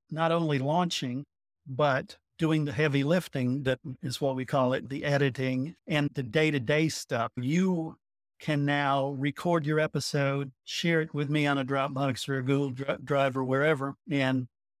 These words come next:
next thing you know, it's uploaded. Well, it's edited, it's uploaded, it's distributed, it's shared on social media.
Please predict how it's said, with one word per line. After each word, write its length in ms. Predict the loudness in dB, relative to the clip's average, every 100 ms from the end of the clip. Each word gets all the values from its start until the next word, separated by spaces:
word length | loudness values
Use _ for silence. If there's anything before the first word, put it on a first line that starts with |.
| _
next 300 | -6 -6 0
thing 160 | 2
you 80 | 4
know, 300 | 4 4 2
it's 240 | -2 -6 -2
uploaded. 600 | -4 0 2 2 2 -2 -8 _ _
Well, 260 | 0 2 2
it's 220 | -2 -2
edited, 580 | -2 0 0 0 0 0
it's 240 | -6 -4
uploaded, 640 | 0 0 2 2 4 2 0
it's 200 | -8 -10
distributed, 840 | -6 -4 0 0 2 2 2 2
it's 360 | -2 -6 -8 -12 -10
shared 320 | -6 -2 0
on 140 | 0 2
social 320 | 2 2 -2
media. 320 | -6 -8 -14